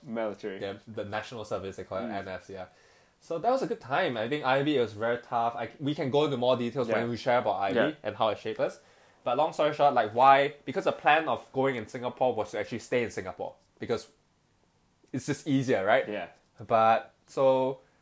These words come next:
Speaker 2: after being there for two years, I felt like, you know, everyone in Singapore, it's a nice place, it's competitive, it's very competitive. Yeah. And I didn't really want to be in Singapore for my university. But I did apply for N U S, N T U, S M U.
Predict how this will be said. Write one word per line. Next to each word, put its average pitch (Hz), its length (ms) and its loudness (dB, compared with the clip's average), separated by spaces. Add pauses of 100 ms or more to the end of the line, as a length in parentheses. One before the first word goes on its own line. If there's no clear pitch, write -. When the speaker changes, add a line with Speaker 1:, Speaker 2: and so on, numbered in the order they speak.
(140)
Speaker 2:
after 180 460 4
being 139 240 0
there 135 120 6
for - 120 -8
two - 180 -4
years, 117 260 2
I 101 60 -4
felt 117 260 -4
like, 101 200 -6 (180)
you 110 100 -16
know, 156 200 -12 (180)
everyone 147 360 -12
in 110 120 -12
Singapore, 123 560 -8
it's 104 200 -14
a 120 40 -14
nice 127 300 -10
place, 123 320 -4
it's 104 120 -12
competitive, 107 580 -6
it's - 200 -14 (100)
very 107 200 4
competitive. 92 400 -10 (440)
Yeah. 101 200 -2 (840)
And 135 100 2
I 135 60 4
didn't 151 420 -4
really 131 220 0
want 127 240 -2
to 98 200 -4 (200)
be 104 360 -6
in 98 160 -16
Singapore 98 500 -8 (180)
for 92 180 -4
my 90 120 -10
university. 92 640 -10 (420)
But 113 100 0
I 98 60 2
did 120 100 -4
apply 98 400 -4
for - 180 -10
N 98 160 -8
U 98 120 -10
S, 95 240 -6
N 95 180 -12
T - 140 -18
U, 92 320 -10
S - 200 -10
M 92 160 -14
U. 87 180 -14